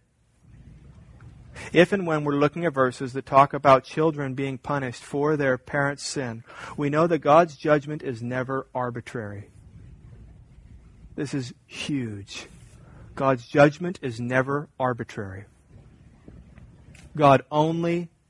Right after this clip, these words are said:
punishes the guilty. So God never takes someone innocent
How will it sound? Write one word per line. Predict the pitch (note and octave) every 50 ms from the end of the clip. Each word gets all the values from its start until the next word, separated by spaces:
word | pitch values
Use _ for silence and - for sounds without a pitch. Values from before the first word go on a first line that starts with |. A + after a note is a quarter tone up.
| _ _
punishes | - - D#3 D3 D3 C#3+ - - - C#3+ C#3 C#3 C3 B2+ - - _ _ _ _
the | - B2
guilty. | - _ - C#3 B2 A#2+ - - - - - - _ _ _ _ _ - - - - - - - - - - - - - - - - - - - - - - - - -
So | - - D3+ B2+
God | C#3+ C3 C3 B2+
never | C3 C3+ E3 F3
takes | - - F#3+ F#3 - -
someone | - D#3 D#3+ E3 F3 F3+
innocent | - C#3+ C3 B2 A2+ - - A#2 G#2+ B2 - -